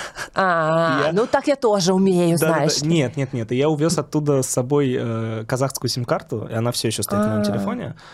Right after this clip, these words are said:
Speaker 2: Э, в айфонах же есть функция двух сим-карт. У меня основная — это eSIM электронная,
Speaker 1: Мгм.
Speaker 2: а
Speaker 1: Так.
Speaker 2: физическая вставлена из Казахстана.
Speaker 1: Так.
Speaker 2: А, и все. И я просто в настройках меняю, м,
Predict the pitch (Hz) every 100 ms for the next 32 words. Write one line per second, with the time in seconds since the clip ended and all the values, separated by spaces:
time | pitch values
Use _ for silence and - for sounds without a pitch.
0 | - - 107 104 110 120 131 113 113 107
1 | 110 - 117 139 - 120 110 107 104 113
2 | - 104 156 - - - - - 113 120
3 | 120 - 120 123 120 110 110 110 107 170
4 | - - 101 98 _ _ - 185 180 139
5 | 98 90 92 - - 170 117 139 185 -
6 | 131 - 131 143 127 - - 120 113 -
7 | 87 208 - - 185 202 117 104 98 -
8 | 151 - 98 110 190 - 127 113 123 143
9 | 139 135 117 110 110 - 113 123 - 127
10 | 117 113 120 113 110 104 104 98 98 -
11 | - _ 95 92 - 113 107 104 - -